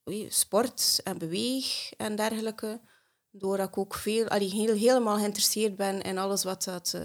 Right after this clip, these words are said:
de mens aangaat, eh, en die meditatie en die mindfulness, ehm,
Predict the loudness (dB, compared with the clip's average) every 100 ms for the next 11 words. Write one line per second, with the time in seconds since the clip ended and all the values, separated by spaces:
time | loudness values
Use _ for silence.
0 | -8 -8 -12 -18 _ _ -4 -2 2 2
1 | 2 -2 -4 -4 -4 -4 -4 -6 -6 -6
2 | -6 -6 -6 -6 -6 -6 -4 -2 -2 -4
3 | -4 -2 -4 -6 -6 -6 -4 -4 -6 -12
4 | -20 -20 _ _ -8 -6 -4 -4 -4 -6
5 | -6